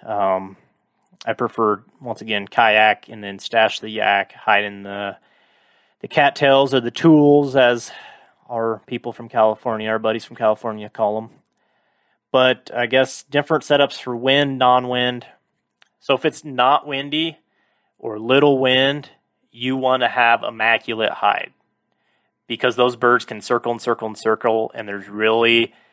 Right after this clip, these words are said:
nothing to force them to drop in. You also want motion on the water. You do not want them looking at a plate of glass.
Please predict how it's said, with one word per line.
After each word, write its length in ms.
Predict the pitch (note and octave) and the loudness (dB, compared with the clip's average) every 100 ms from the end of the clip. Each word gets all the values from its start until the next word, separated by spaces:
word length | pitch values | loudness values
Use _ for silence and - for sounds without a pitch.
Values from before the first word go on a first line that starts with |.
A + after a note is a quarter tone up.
| _ _ | _ _
nothing 760 | A#2 G#2+ A2 A2 A#2+ A#2 A#2 G#2+ _ - | -14 2 2 2 -2 -2 -6 -12 _ -20
to 80 | |
force 360 | - - G#2+ G#2 | -10 -2 -2 -2
them 180 | A2 G2+ | -6 -6
to 80 | G2+ | -6
drop 380 | G#2 G2+ F#2+ | 2 2 2
in. 180 | G#2+ - - _ | -2 -6 -12 _
You 180 | A#2+ | -12
also 720 | A#2+ C3 B2+ - C#3 C3+ C3+ B2+ _ _ _ | 2 4 4 2 2 4 2 -2 _ _ _
want 280 | B2 B2 B2 | 0 0 0
motion 380 | A#2+ A#2+ A2 B2 | -2 -4 -2 -4
on 100 | A2+ | -2
the 80 | A2 | 0
water. 260 | G#2+ G2+ | 0 0
You 200 | G2 A2+ | 0 -6
do 100 | A#2+ | -8
not 260 | A#2+ A#2+ A#2+ | 0 2 2
want 180 | B2+ - | 0 -2
them 180 | A#2 | -4
looking 280 | A2+ G#2+ A#2 | -4 -4 -2
at 120 | G#2+ | 0
a 40 | G#2+ | 0
plate 280 | - G#2 G#2 | -4 -4 -4
of 80 | |
glass. 560 | G#2 A2 A2 - - - | -4 -6 -6 -8 -16 -20